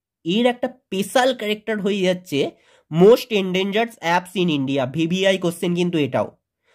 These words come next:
তো এটার জন্য আমি ট্রিক্সও দিয়ে দেবো ফোনাটার জন্য। এবার কিভাবে আমি মনে রাখবো? তোমাদের আগে ছবিটা দেখাই যে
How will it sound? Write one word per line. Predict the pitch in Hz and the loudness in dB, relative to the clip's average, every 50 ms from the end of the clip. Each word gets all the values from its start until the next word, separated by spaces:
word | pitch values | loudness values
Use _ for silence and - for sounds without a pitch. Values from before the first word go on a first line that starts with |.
| _ _ _ | _ _ _
তো | - 165 | 0 0
এটার | 160 156 151 175 170 165 | 2 2 4 2 2 2
জন্য | 170 190 196 | 2 2 2
আমি | 190 196 190 | 2 2 2
ট্রিক্সও | 185 - 208 196 190 - - 202 | 0 -2 -2 -4 -2 -2 -2 -2
দিয়ে | 180 175 143 135 | 0 0 0 0
দেবো | 135 139 143 143 - | 0 -2 -2 -2 -2
ফোনাটার | 170 147 139 - 143 127 113 | -2 -2 0 0 0 -2 -2
জন্য। | 117 123 101 101 - - - _ _ _ _ _ - _ _ _ _ _ _ _ _ _ _ - | -2 -4 -6 -6 -8 -12 -16 _ _ _ _ _ -20 _ _ _ _ _ _ _ _ _ _ 2
এবার | 170 180 180 180 | 4 4 4 2
কিভাবে | 233 233 240 254 247 254 247 | 2 2 4 4 6 6 4
আমি | 240 254 254 | 4 4 2
মনে | 226 196 180 165 151 | 2 2 2 2 2
রাখবো? | 143 131 117 123 135 139 | 2 0 0 -4 -6 -6
তোমাদের | - 185 185 196 196 202 202 208 | -4 -2 0 0 0 2 2 2
আগে | 190 196 202 208 220 226 220 _ _ | 2 2 2 0 0 0 -2 _ _
ছবিটা | - - 196 190 208 202 214 208 | -8 -6 -4 -2 0 0 2 2
দেখাই | 190 180 180 180 180 202 233 | 2 2 2 2 2 0 0
যে | 196 175 180 170 170 180 | 0 0 0 0 0 0